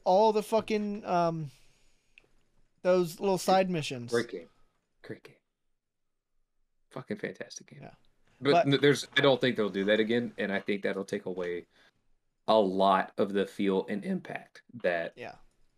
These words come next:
Speaker 2: it had. And that's a little upsetting.
Speaker 1: Yeah.
Speaker 2: I
Speaker 1: Um,
Speaker 2: feel like they're definitely going to go from, uh, that hard-hitting hit of possibility that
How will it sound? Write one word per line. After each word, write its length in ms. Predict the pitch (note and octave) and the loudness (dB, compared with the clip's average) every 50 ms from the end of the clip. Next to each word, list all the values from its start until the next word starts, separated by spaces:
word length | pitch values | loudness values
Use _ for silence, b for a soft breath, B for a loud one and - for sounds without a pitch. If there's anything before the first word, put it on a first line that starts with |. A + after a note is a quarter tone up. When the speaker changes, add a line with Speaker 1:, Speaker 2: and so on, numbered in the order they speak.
| _ _ _ _ _ _ _ _ _ _ _ _ _ - | _ _ _ _ _ _ _ _ _ _ _ _ _ 0
Speaker 2:
it 160 | - G2 - | 0 0 0
had. 260 | - G3 F#3 - - - _ _ _ _ _ _ _ _ _ _ - | -2 -4 -4 -4 -8 -14 _ _ _ _ _ _ _ _ _ _ -4
And 340 | A2 G#2 F#2+ F#2 F#2 F2+ | -2 0 2 2 0 2
that's 200 | F#2+ F#2+ F2+ - | 0 0 0 0
a 40 | G2+ | -4
little 300 | G2 G2+ G2 F#2+ F#2 F2+ | -4 -2 -2 0 0 0
upsetting. 460 | F2 - - G2 F#2 F#2 F#2+ G#2+ B2+ - _ _ _ _ _ _ _ _ _ _ _ _ _ _ _ _ _ _ _ _ _ _ _ _ _ _ _ | 0 -2 -2 -4 -2 -2 -2 -6 -8 -12 _ _ _ _ _ _ _ _ _ _ _ _ _ _ _ _ _ _ _ _ _ _ _ _ _ _ _
Speaker 1:
Yeah. 260 | - D3+ C#3 C3+ C3 - _ _ _ _ _ _ _ _ _ _ | -8 -6 -6 -6 -6 -10 _ _ _ _ _ _ _ _ _ _
Speaker 2:
I 180 | - E3+ F3+ F3 | 2 4 4 4
Speaker 1:
Um, 120 | E3 D3 | 2 0
Speaker 2:
feel 240 | B2+ - A#2 A2+ A2+ | 2 4 6 6 8
like 160 | A2 A2 - | 6 6 4
they're 140 | - A#2+ A2+ | 2 0 2
definitely 400 | G2 A#2 A2+ G#2+ - A2 A2+ G#2+ | 4 4 2 4 2 2 0 2
going 220 | G2 G#2+ G#2 G#2 G2+ | 2 2 0 0 0
to 60 | G2+ | 0
go 280 | G2+ G2+ F#2+ F#2+ F#2 | 0 0 0 0 0
from, 360 | F#2 - - G2 F#2+ F#2 F#2 F#2 | -2 -4 -4 -4 -4 -4 -4 -2
uh, 300 | F2+ F#2 F#2 F#2 F#2 F#2 - _ _ _ _ _ _ _ _ _ _ _ _ _ _ _ _ _ | -2 -2 -2 -2 -4 -6 -10 _ _ _ _ _ _ _ _ _ _ _ _ _ _ _ _ _
that 320 | - A#2+ A#2 G#2+ A2 - - - - | -4 0 0 0 0 -2 -6 -2 0
hard-hitting 680 | C3+ B2 B2+ B2 - F#2 A#2+ B2 A#2 A#2 A2+ G#2+ G#2 | 4 4 4 4 4 4 4 4 4 4 2 2 0
hit 180 | - - A#2+ A#2 | -2 -2 -2 0
of 180 | G#2+ F#2+ - _ _ _ _ _ _ _ _ _ _ _ _ _ _ _ _ _ _ _ - - - | -2 -2 -6 _ _ _ _ _ _ _ _ _ _ _ _ _ _ _ _ _ _ _ -6 0 4
possibility 880 | C#3 C#3 C3+ - - C3+ G#2 G2 A2+ A#2 A2+ A2+ A2 G#2 G2+ G2 F#2+ | 4 4 4 4 0 -2 2 4 6 6 8 6 6 4 2 -2 -4
that 260 | F#2 F#2+ F#2 E2+ - | -4 -4 -6 -6 -8